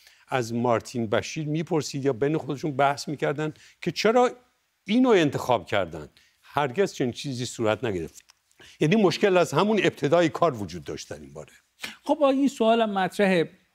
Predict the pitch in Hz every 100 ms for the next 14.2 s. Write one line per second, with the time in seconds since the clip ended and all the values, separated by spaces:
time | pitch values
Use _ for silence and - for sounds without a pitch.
0 | - 214 214 208 240 254 202 190 185 180
1 | 208 202 - 160 135 151 - 180 185 190
2 | 160 147 147 147 151 165 165 170 160 -
3 | 208 220 208 - - _ - 208 196 202
4 | 190 165 165 147 156 202 156 - 196 160
5 | - 165 156 151 151 147 151 147 175 170
6 | 165 160 143 156 143 147 135 - _ _
7 | - 233 196 160 131 - 131 139 143 127
8 | 139 117 185 190 175 185 160 135 - 127
9 | - 135 147 139 110 127 120 101 147 151
10 | 135 131 147 160 135 131 - 143 143 143
11 | 127 110 98 95 82 85 78 82 92 _
12 | _ _ _ 92 98 95 95 85 90 101
13 | 127 117 98 - 151 156 131 127 127 -
14 | 131 123